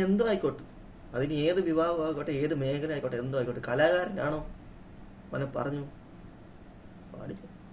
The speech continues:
ഒരിക്കലും ചെയ്യാൻ പാടില്ലാത്ത കാര്യം. ഇപ്പൊ ഈവൻ ഞാൻ പോലും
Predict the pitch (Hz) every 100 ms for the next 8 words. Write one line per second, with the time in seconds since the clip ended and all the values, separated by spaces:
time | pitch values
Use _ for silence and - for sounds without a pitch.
0 | - - - - 120 120 - - - 170
1 | 185 185 170 185 151 139 - - - -
2 | - - - - - - - - - -
3 | - - - - - - - - 143 131
4 | - - - - - 131 170 170 - -
5 | - - 139 151 202 196 160